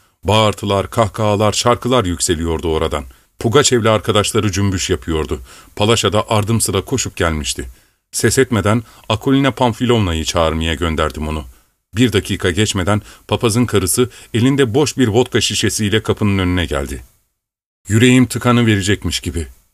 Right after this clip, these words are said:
"Allah aşkına, söyleyin, Marya Ivanovna nerede?" diye sordum. Papazın karısı, "Zavallı çocuk orada,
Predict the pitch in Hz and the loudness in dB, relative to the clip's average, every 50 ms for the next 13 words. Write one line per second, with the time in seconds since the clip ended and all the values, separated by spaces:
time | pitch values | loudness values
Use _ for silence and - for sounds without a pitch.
0 | _ _ - 101 107 104 120 110 92 92 85 - - - 87 85 82 - _ _ | _ _ 0 0 2 4 2 2 0 0 -2 -4 -4 -2 -4 -4 -6 -8 _ _
1 | - - - - 135 131 113 113 107 98 87 80 - - - - - 104 143 156 | -4 -2 2 4 4 4 4 4 0 0 -2 -4 -6 -14 -14 -4 0 2 2 2
2 | 147 151 160 151 147 139 156 156 151 143 143 147 143 147 156 160 151 113 - 87 | 2 2 2 2 2 2 2 2 4 4 4 2 2 2 4 2 2 2 0 -4
3 | 69 - - _ _ - - 90 87 80 - - 87 80 71 73 69 67 - - | -6 -6 -16 _ _ -4 0 0 0 2 2 0 0 0 -2 -4 -10 -12 -14 -18
4 | _ _ _ _ - - - - 101 92 95 110 101 - 104 95 92 - - 120 | _ _ _ _ -4 -4 -2 0 0 0 0 0 0 0 0 0 0 2 0 0
5 | 104 - _ _ _ _ _ _ _ - 98 95 139 127 120 113 107 113 104 - | -2 -2 _ _ _ _ _ _ _ -4 0 4 4 4 4 4 2 0 0 0
6 | 117 98 113 - - 139 123 113 98 92 95 90 | -2 -2 -2 0 2 2 4 4 4 4 2 0